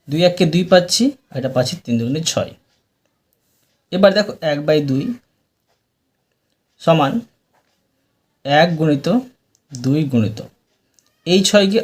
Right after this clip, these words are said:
আবার এই দুই দিয়ে ভাগ করব। কত পাচ্ছি? তিন পাচ্ছি। তিনটা এখানে বসবে,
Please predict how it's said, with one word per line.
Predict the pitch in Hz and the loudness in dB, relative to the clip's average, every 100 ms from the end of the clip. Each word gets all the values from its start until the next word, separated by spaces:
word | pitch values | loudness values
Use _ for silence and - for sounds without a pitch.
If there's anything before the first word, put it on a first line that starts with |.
| 156 | 2
আবার | 151 | 4
এই | 135 | 2
দুই | 131 139 | 2 2
দিয়ে | 143 | 2
ভাগ | 147 - | 0 -4
করব। | 170 190 | -6 -2
কত | 175 147 | -2 0
পাচ্ছি? | 156 160 - 247 285 _ _ _ _ _ _ _ _ _ _ _ _ _ _ 226 | 0 0 0 -2 -2 _ _ _ _ _ _ _ _ _ _ _ _ _ _ 0
তিন | 214 | 2
পাচ্ছি। | 170 117 - | 4 2 2
তিনটা | 135 151 151 | -2 0 2
এখানে | 156 170 | 4 4
বসবে, | 175 185 240 | 4 4 0